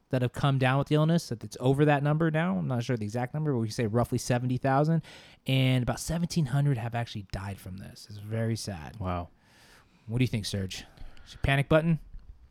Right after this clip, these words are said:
Speaker 2: Ye-, I, so, I mean, it, it, it's scary. Um, definitely, uh, hopefully they can find a, a cure for this asap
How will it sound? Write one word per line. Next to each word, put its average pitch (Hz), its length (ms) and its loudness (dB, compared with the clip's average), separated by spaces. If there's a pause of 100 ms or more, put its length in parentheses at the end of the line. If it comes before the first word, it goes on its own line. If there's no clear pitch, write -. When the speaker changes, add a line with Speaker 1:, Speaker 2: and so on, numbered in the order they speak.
(380)
Speaker 2:
Ye-, 117 220 -4
I, 110 220 0 (840)
so, 131 240 0
I 123 120 0
mean, 135 180 4
it, 139 120 2
it, 135 260 4
it's - 120 -2
scary. 113 540 4 (180)
Um, 101 600 0 (1080)
definitely, 123 560 6
uh, 98 500 2 (680)
hopefully 135 380 8
they 123 80 8
can 113 100 4
find 113 300 2
a, 101 340 0
a 95 40 -6
cure 127 260 2
for 127 100 -2
this 117 200 -2
asap 110 440 0